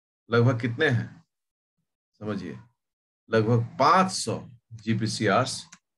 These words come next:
मौजूद हैं। इतना सारा जीपीसीआर क्या काम करता है?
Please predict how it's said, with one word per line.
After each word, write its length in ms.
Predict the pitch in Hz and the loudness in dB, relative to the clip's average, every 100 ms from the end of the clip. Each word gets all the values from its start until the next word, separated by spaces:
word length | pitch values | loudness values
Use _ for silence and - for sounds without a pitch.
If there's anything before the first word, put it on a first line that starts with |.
| _ _ _ 95 | _ _ _ -4
मौजूद 400 | 104 98 104 92 | -2 -2 -2 -6
हैं। 180 | - - _ _ _ _ _ _ _ | -10 -20 _ _ _ _ _ _ _
इतना 360 | 143 117 185 214 | -12 -4 0 2
सारा 240 | 202 190 185 | 4 2 2
जीपीसीआर 540 | 160 165 175 - 165 180 - - - | 0 -4 -6 -2 0 -2 -6 -18 -4
क्या 180 | 151 190 | -2 0
काम 220 | 185 160 123 | -2 -4 -2
करता 340 | 113 - 95 | -6 -6 -12
है? 120 | - | -16